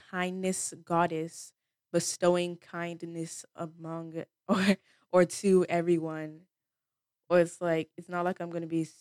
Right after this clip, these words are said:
super nice or whatever, but I also need to learn who to trust instead of telling everyone everything. Like, in middle school, I would tell people secrets,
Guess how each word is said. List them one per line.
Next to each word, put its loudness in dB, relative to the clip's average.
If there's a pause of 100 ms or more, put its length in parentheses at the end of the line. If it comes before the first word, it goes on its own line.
(320)
super -6 (1300)
nice -4
or 0
whatever, 2 (320)
but 2
I 10
also 4
need 6
to 10
learn 2
who -6
to -6
trust -2
instead -4
of 2 (480)
telling 6
everyone 4
everything. -2
Like, 0
in -2
middle 2
school, -4
I 10
would 4
tell 0
people -2
secrets, -2